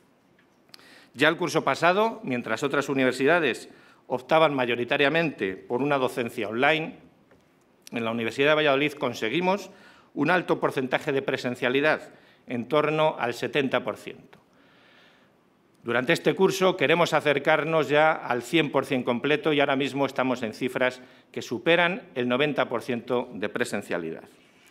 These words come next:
siempre manteniendo los protocolos de seguridad.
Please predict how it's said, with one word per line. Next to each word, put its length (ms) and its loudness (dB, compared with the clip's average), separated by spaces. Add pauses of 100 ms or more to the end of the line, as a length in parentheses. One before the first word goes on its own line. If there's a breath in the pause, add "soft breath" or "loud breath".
(120 soft breath)
siempre 640 -2 (260 loud breath)
manteniendo 600 -2
los 140 -4
protocolos 800 -4
de 220 -4
seguridad. 500 -8